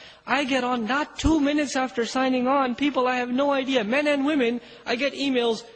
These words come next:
"Fulan and Fulan wants to be your friend on Facebook." I don't wanna be your friend on Facebook. I don't wanna be your friend in life. <laughs> Leave me alone. But, you know,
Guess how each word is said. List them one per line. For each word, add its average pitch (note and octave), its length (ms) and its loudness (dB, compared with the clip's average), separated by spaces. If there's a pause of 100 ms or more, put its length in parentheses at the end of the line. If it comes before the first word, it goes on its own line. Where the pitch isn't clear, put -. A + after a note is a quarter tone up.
(120)
"Fulan B3+ 380 -2
and A#3+ 100 -2
Fulan A#3 340 -2
wants A3 260 -2
to A3+ 100 -8
be G#3 120 -4
your G#3 160 -2
friend G#3+ 340 -2
on F#3 160 0
Facebook." G3 520 -4
I A3+ 100 -4
don't F4 100 -2
wanna C#4 140 0
be F#3+ 100 -4
your F3 140 2
friend E3+ 260 -2
on E3 140 -2
Facebook. F3 500 -8
I G3 40 -2
don't B3+ 100 0
wanna C#4 140 0
be A3 60 0
your G#3 120 -2
friend A#3 180 0
in A#3+ 120 -2
life. A3 360 -2 (280)
<laughs> - 280 -16
Leave A3 200 0
me C4+ 120 2
alone. B3+ 380 0 (360)
But, C4 160 0
you C#4 120 -2
know, D#4 260 -2